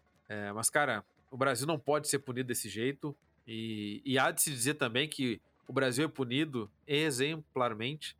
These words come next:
e outros clubes não são punidos em nenhum momento. E eu falo exemplarmente, não é nenhum elogio, não. É que o Brasil, ele é usado como bode expiatório, né? Como,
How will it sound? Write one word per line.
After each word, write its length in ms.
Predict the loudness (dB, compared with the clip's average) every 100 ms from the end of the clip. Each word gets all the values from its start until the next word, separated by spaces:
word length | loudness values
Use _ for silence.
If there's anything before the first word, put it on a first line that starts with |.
| _
e 120 | 0 2
outros 320 | 2 -2 -6
clubes 640 | -2 -2 0 -4 -6 -10 _ -12
não 160 | -8
são 200 | -4 -4
punidos 640 | -4 -4 -4 -4 -6 -10 -14 _
em 100 | -8
nenhum 240 | -4 -2 0
momento. 380 | -2 0 -2 -4 _ _ _ _
E 160 | -2 0
eu 100 | 2
falo 260 | 2 2
exemplarmente, 920 | 2 0 2 0 2 0 -2 -6 -12 -8
não 100 | -2
é 80 | 0
nenhum 220 | 2 2
elogio, 460 | 2 2 0 -2 -2
não. 200 | -2 -6 _ _ _ -12
É 100 | -12
que 80 | -2
o 40 |
Brasil, 460 | 2 2 2 2 2
ele 180 | 4
é 180 | 4 4
usado 260 | 2 0 -2
como 180 | -4 0
bode 260 | 0 0
expiatório, 540 | -2 -4 0 2 2 -2
né? 200 | -8 -10
Como, 540 | -10 -6 -4 -2 -4